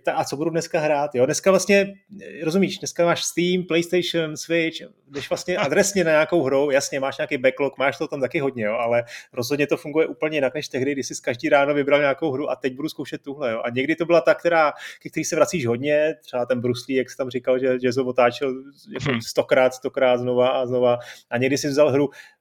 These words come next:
Speaker 1: ten Tomahawk, jo, který vlastně si nikdy pořádně nepochopil a vždycky jsi tomu dal zase chvilku šanci. Tohle taky bylo jako vlastně skvělý, viď, ten přístup ke hrám.
Speaker 2: Eh, je pravda, že tenkrát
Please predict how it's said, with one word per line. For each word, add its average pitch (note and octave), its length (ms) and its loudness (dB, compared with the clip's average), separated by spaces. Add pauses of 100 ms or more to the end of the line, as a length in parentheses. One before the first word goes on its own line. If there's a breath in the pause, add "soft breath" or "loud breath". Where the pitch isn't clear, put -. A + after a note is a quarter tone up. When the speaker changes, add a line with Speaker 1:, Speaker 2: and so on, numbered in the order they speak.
(280)
Speaker 1:
ten C3 140 2
Tomahawk, B2+ 500 2
jo, A#2 180 -4
který C3 260 -6
vlastně B2+ 460 -6
si D3+ 220 -10
nikdy C#3+ 300 -2
pořádně D3 400 4
nepochopil D3+ 640 -2
a D3 40 4
vždycky C#3 280 -4
jsi - 80 -6
tomu D3+ 160 -2
dal D3 120 2
zase D3 200 -4
chvilku D3 280 -8
šanci. D3 360 -4 (280 loud breath)
Tohle C#3+ 180 6
taky D3+ 200 4
bylo F#3+ 140 6
jako D3 140 2
vlastně C3 260 2
skvělý, A#2 360 -2
viď, A2 140 -2
ten B2+ 100 -4
přístup A#2+ 360 -4
ke A#2 60 -2
hrám. C3+ 320 4
Speaker 2:
Eh, B2+ 40 0
je C3 160 0
pravda, E3+ 360 -4
že G3+ 160 -4
tenkrát E3 520 -2